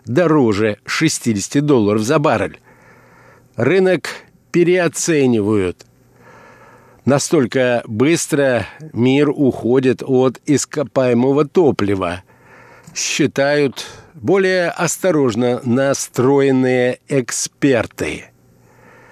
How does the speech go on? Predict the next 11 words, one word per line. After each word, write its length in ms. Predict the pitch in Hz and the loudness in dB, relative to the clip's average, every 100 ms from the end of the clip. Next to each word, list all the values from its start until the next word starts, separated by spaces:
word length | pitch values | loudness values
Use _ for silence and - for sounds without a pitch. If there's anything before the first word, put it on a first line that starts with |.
| - - - _ _ | -20 -20 -20 _ _
При 140 | 139 | 0
этом 560 | 202 185 185 180 156 - _ _ _ | 0 0 0 0 -2 -4 _ _ _
соглашаются 1200 | - - 170 139 - 160 156 120 - 135 127 113 - - | -8 -2 2 0 0 0 0 -2 -2 0 0 -2 -6 -12
с 140 | - | -6
тем, 220 | - 175 | -2 0
что 360 | 170 - 147 127 | 0 0 2 2
цены 340 | - 190 190 | 0 -2 0
вырастут 680 | 156 143 139 127 - 127 - _ | 2 4 4 2 0 -2 -2 _
и, 360 | 131 135 165 165 | 0 2 2 0
возможно, 1080 | 139 131 151 104 127 127 143 123 135 113 - - - - - | 0 0 0 0 2 2 2 2 0 0 -4 -16 -20 -12 0
превысят 1040 | 139 127 104 135 147 - 139 120 - | 2 2 2 2 0 0 -2 -2 -4